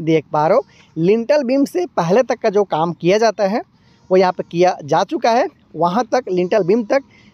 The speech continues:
कॉलम का casting भी कर लिया गया है। नीचे का जो सारा बीम है, वो भी दस इंची by दस इंची का ही रखा गया है। उसके साथ साथ कॉलम का भी काम आप देख पा रहे हो कि दस इंची by दस इंची के साथ है। नीचे का घर का फर्श वगैरह बनाने का काम अभी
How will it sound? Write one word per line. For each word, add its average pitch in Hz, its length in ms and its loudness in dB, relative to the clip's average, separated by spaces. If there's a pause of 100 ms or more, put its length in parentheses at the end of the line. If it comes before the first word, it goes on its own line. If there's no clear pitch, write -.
(160)
कॉलम 247 220 2
का 254 100 0
casting 214 360 -2
भी 262 160 0 (140)
कर 175 120 2
लिया 165 160 2
गया 175 100 2
है। 185 60 2
नीचे 180 260 0
का 247 60 2
जो 226 80 -4
सारा 208 380 2
बीम 226 260 0
है, 240 100 2 (680)
वो 190 120 2
भी 233 100 0
दस 214 220 0
इंची 214 240 -4
by 202 120 2
दस 190 200 0
इंची 226 180 -4
का 254 100 0
ही 247 80 4
रखा 220 240 0
गया 202 180 2
है। 233 80 2
उसके 220 280 -4
साथ 185 160 0
साथ 240 260 -6
कॉलम 226 260 2
का 214 160 -2
भी 175 100 2
काम 165 220 0
आप 156 120 0
देख 170 200 0
पा 190 140 2
रहे 247 80 4
हो - 420 -8
कि 240 80 2
दस 208 200 0
इंची 190 240 -8
by 180 100 0
दस 180 180 0
इंची 190 140 -6
के 208 100 0
साथ 226 200 0
है। 269 60 4 (100)
नीचे 190 260 0
का 190 100 0
घर 190 240 -2
का 254 140 -6
फर्श 277 320 0
वगैरह 220 200 -2
बनाने 190 240 0
का 165 60 -6
काम 165 220 -4
अभी 185 180 0